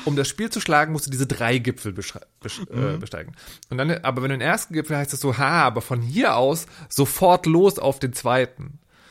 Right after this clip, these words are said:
Speaker 1: Und dann
Speaker 2: Mhm.
Speaker 1: ich so, ah, da hätte ich vielleicht doch anders gespielt und wäre nicht so verschwenderisch mit meinem Sauerstoff umgegangen.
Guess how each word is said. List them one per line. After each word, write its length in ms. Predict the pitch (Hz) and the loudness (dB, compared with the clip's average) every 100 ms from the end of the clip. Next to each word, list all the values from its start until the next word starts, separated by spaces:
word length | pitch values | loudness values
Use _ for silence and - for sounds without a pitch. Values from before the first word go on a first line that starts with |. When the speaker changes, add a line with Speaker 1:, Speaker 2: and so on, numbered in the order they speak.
| _ - | _ -4
Speaker 1:
Und 20 | |
dann 80 | 113 | -2
Speaker 2:
Mhm. 60 | |
Speaker 1:
ich 40 | 127 | 0
so, 120 | 120 | -2
ah, 560 | 113 123 156 156 143 123 | -4 -2 -2 -2 -4 -4
da 60 | |
hätte 140 | 113 131 | -6 -8
ich 60 | - | -8
vielleicht 220 | 107 - | -6 -6
doch 140 | 147 | -6
anders 320 | - 127 127 | -6 -6 -6
gespielt 380 | - - 135 127 | -10 -8 -8 -6
und 40 | 110 | -6
wäre 140 | 110 | -4
nicht 160 | 135 139 | -4 -4
so 80 | |
verschwenderisch 560 | 135 120 104 123 165 165 | -6 -6 -4 -4 -4 -6
mit 100 | 160 | -4
meinem 200 | 165 165 | -2 -2
Sauerstoff 500 | 165 185 170 180 165 | -4 -6 -8 -10 -8
umgegangen. 500 | 165 190 185 202 | -8 -8 -10 -12